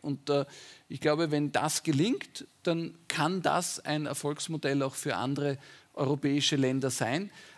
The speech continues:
Aber welche Konstellation nach einer Wahl herauskommt, äh, das ist, äh, immer eine Entscheidung der Wählerinnen und Wähler. Und aus der Außenperspektive betrachtet würde ich sagen, da sind noch viele Monate bis zur Wahl.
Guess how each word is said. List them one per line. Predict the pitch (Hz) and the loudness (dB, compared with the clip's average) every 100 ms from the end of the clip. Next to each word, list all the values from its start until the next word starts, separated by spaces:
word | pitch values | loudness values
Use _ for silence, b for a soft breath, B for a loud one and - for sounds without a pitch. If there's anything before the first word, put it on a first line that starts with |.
| B | B
Aber | 135 143 127 | -2 0 4
welche | 135 190 - 160 | 4 4 0 -2
Konstellation | - 151 135 147 135 - 135 151 | 0 -4 -4 -2 -2 -2 -2 0
nach | 135 135 | 0 0
einer | 143 139 | 0 0
Wahl | 120 92 143 | -2 0 0
herauskommt, | 143 135 104 135 - 143 131 B B B _ | 0 0 -2 -4 -4 -4 -4 B B B _
äh, | 139 - - | -6 -6 -8
das | 143 131 | -8 -4
ist, | 143 - - | -4 -4 -2
äh, | 139 131 | -2 0
immer | - 151 156 | -2 -2 2
eine | 143 135 | 2 2
Entscheidung | 131 - 131 143 127 | 0 0 0 -2 -4
der | 131 | -2
Wählerinnen | 127 143 139 139 139 | 2 2 2 0 0
und | 135 123 | -2 0
Wähler. | 123 175 165 B B B - | 4 4 4 B B B -10
Und | 139 131 - | -8 -8 -14
aus | - 127 | -6 -4
der | 143 - | -2 -2
Außenperspektive | 135 147 147 143 - 139 - 147 151 131 - _ | -2 -2 -2 -2 -2 -8 -4 -2 0 0 -4 _
betrachtet | 143 127 113 - 151 139 | -4 -2 -2 -2 -6 -4
würde | 143 139 | -4 -4
ich | 127 | -2
sagen, | 131 123 131 131 B B _ | 0 2 0 -8 B B _
da | 143 135 | -4 -2
sind | - 139 139 | -2 -4 -2
noch | 147 131 | -4 -4
viele | - 165 175 147 | -2 2 4 4
Monate | 131 151 160 - | 2 2 0 -2
bis | 143 143 - | -4 -4 -4
zur | - 135 | -2 0
Wahl. | 113 110 147 | 2 4 4